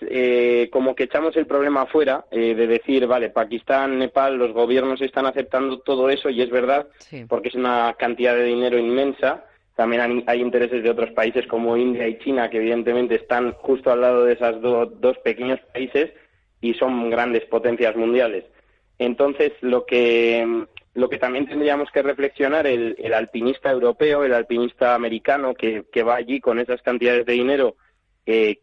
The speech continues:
Speaker 1: creyendo que la cumbre la puede comprar, por decirlo así,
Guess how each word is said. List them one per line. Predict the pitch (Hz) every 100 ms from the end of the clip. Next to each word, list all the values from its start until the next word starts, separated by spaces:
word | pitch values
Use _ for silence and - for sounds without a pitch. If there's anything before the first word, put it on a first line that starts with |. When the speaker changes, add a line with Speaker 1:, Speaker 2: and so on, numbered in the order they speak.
| _
Speaker 1:
creyendo | - 110 110 131 127
que | 110 104
la | 101
cumbre | - 123 123
la | 113
puede | 107 120 117 113
comprar, | - 110 107 131 131
por | - 113
decirlo | 113 127 127
así, | 135 151